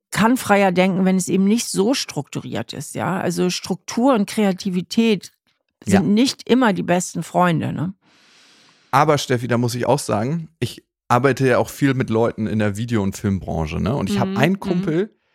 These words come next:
Speaker 2: der ist so kreativ, den, da gehst du hin, fragst ihn nach einer Idee und der haut in dem Moment, wo du ihn fragst, die perfekte Idee raus, wo du denkst, ich kann direkt mitschreiben und alles ist ein perfektes Drehbuch.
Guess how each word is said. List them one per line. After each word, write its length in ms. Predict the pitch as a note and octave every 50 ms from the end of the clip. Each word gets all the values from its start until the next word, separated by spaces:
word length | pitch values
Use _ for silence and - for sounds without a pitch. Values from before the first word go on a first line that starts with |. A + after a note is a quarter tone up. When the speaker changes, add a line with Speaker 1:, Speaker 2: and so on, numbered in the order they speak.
| _ _ _ _ _ _ _
Speaker 2:
der 140 | C3+ - -
ist 200 | C3+ - - -
so 140 | E3+ G#3 G#3+
kreativ, 600 | - - - F3+ E3 D#3 - - D#3 D#3+ E3 -
den, 240 | - C3 A#2+ - - -
da 100 | C3 A#2
gehst 240 | A#2 C#3+ D3+ -
du 60 | - B2+
hin, 240 | B2+ E3 G#3+ D4 -
fragst 380 | - - - A#2+ B2+ - - -
ihn 80 | B2+
nach 120 | A#2+ A#2+ A#2
einer 160 | A#2+ A#2 G#2
Idee 280 | - G#2+ G#2 C3+ F#3 G3
und 140 | C#3+ A2+
der 240 | - A#2+ A2+ C3+ - _ _ - -
haut 280 | - D#3 G3+ B3+ - -
in 200 | - D3 C#3 B2
dem 180 | D3 D#3+ G3
Moment, 400 | G#3 G3+ F#3+ F3 E3+ D#3+ C#3+ -
wo 120 | C#3 D3+ E3+
du 140 | E3+ E3+ D#3+
ihn 180 | - C#3 C3
fragst, 480 | - - - A#2 A2 A#2 - - - _ _ _ -
die 60 | B2
perfekte 500 | - - B2+ A2 - C#3 C3 - - -
Idee 260 | G#2+ G#2+ A2 A#2 A2+
raus, 240 | G2+ G2+ G#2 - -
wo 40 | A2+
du 80 | G#2 G2
denkst, 260 | G#2+ G#2+ A2+ A2 - - - - - _
ich 100 | - A2
kann 180 | - - B2+ B2+
direkt 300 | B2 B2+ A#2+ B2+ - -
mitschreiben 580 | C#3 C3+ C3 - - - G#2+ F#2+ G#2 G#2+ G#2+ -
und 380 | - A2+ A2 G2+ F#2+ - -
alles 280 | G#2 A2 A2+ A#2 - -
ist 180 | - G2+ -
ein 40 | A2
perfektes 460 | G2+ - G2 - G2+ F2+ - G2 -
Drehbuch. 460 | - - F#2 E2+ D#2+ - - - -